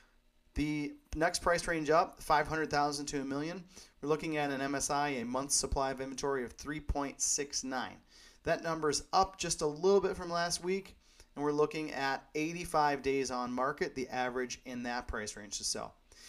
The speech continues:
When we look at the price bracket above one million, we're looking at a month supply of inventory of fourteen point three.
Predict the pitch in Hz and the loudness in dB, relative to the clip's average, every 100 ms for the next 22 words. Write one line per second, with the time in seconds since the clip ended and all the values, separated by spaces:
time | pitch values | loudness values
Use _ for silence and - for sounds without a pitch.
0 | - - - 175 180 202 202 190 180 156 | -20 -14 -2 0 6 8 8 6 6 6
1 | 151 - - 175 180 175 165 156 - 143 | 6 2 4 4 4 4 2 2 -2 -4
2 | - 147 160 151 156 160 151 156 180 208 | 4 6 6 4 2 2 0 -2 -2 -6
3 | 175 170 190 240 220 - - 143 151 160 | -4 -2 0 -2 -2 -4 -4 0 2 0
4 | 165 170 156 151 147 151 147 135 - 160 | 0 2 4 2 0 2 4 4 0 -4
5 | 156 - 151 143 135 123 120 175 202 202 | -2 -4 -4 -4 -4 -6 -6 -4 -2 -2